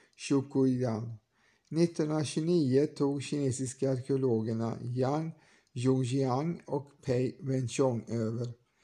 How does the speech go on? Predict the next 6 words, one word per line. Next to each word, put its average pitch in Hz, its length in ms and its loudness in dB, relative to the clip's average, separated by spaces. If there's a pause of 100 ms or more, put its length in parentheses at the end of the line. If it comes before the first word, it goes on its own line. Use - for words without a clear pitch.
(260)
och 127 180 -2
senare 143 560 2
fortsatte 139 720 -2
Jia 139 680 0
Lanpo 131 720 -2 (320)
utgrävningarna. 104 880 0